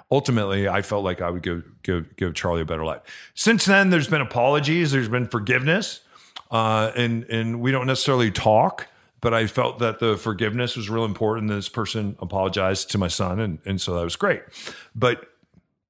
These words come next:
it is very, very painful when somebody takes your family member. And I won't forget, probably about six months ago,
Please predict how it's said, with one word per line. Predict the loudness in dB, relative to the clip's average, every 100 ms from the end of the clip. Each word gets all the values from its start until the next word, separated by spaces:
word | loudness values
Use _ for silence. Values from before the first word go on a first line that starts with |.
| _ _ _ _ _ _ _ _
it | 2
is | 2 0
very, | 0 2 6 6 6
very | 6 4 4
painful | 2 6 8 6 6 2 2 -2 -10 -20 _
when | -2 0 2
somebody | 2 2 4 2 2
takes | 2 0 2
your | 0
family | 2 4 4 4 6
member. | 6 4 4 0 -2 -10 -20 -20 -20 _ 0
And | 4 6 6 6 4 2 -4 -20 -20 -20 _ _ _ _ -6
I |
won't | -2 0 0
forget, | 2 2 0 -4
probably | -2 0 0
about | 0 0 0 -2
six | -4 -4 -2
months | 0 2 2
ago, | 0 -2 -6